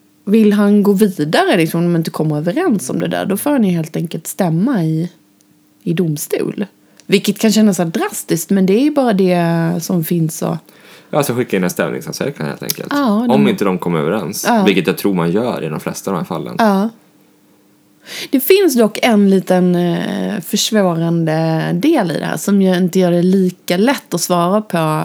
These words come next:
Speaker 1: vem har rätt. Därför att det kom ett hovrättsavgörande.
Speaker 2: Mm. Det, det är några år på nacken nu.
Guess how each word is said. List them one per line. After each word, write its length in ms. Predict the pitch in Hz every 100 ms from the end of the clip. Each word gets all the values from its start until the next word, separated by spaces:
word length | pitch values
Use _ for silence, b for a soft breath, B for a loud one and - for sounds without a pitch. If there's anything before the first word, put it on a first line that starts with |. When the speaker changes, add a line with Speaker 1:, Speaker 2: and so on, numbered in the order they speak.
| -
Speaker 1:
vem 300 | - 175 170
har 120 | 165
rätt. 480 | 202 - - - - _ B B B B B B
Därför 200 | - 185
att 80 | 202
det 100 | 254
kom 260 | 233 320 254
ett 140 | 202
hovrättsavgörande. 1120 | 220 185 180 170 190 214 285 226 82 - - -
Speaker 2:
Mm. 240 | 113 95 98 _ _ _ _ b b b b -
Det, 200 | 120 127
det 180 | 107
är 40 | 180
några 160 | 131
år 200 | 101 104
på 140 | 101 110
nacken 380 | 104 - 151 90
nu. 260 | 82 87